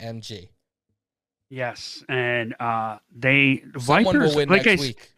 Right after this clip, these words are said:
Speaker 2: Yeah, <laughs> there you go. The Vipers, um, they just can't get out of their way, man. They, uh, they are so, like, they try. They're like a try hard. Where I think Orlando is just historically bad.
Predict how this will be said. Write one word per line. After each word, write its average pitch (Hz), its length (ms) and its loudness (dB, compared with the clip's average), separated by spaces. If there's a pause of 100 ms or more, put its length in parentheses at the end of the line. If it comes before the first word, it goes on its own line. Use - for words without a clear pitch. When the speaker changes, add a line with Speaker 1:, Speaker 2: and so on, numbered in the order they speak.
(580)
Speaker 2:
Yeah, - 340 4 (140)
<laughs> - 160 -2
there 160 180 4
you 156 140 6
go. 165 380 4 (340)
The 175 100 2
Vipers, 196 760 0 (100)
um, 143 380 2 (420)
they 202 100 0
just 269 200 0
can't 196 200 -4
get 190 140 0
out 196 140 0
of 180 40 -2
their 160 140 -2
way, 170 180 0
man. 131 380 -4 (420)
They, 160 300 0 (280)
uh, 135 280 -4 (360)
they 160 140 0
are 143 100 -2
so, 165 380 2
like, 165 480 -4 (180)
they 147 140 -2
try. 160 500 0
They're 156 140 -2
like 156 160 -2
a - 60 -6
try 160 340 2
hard. 156 260 0 (320)
Where 190 180 8
I 180 200 6
think 180 260 -2
Orlando 147 520 2
is 123 100 -8
just 123 320 -12
historically 131 640 -4
bad. 107 340 -8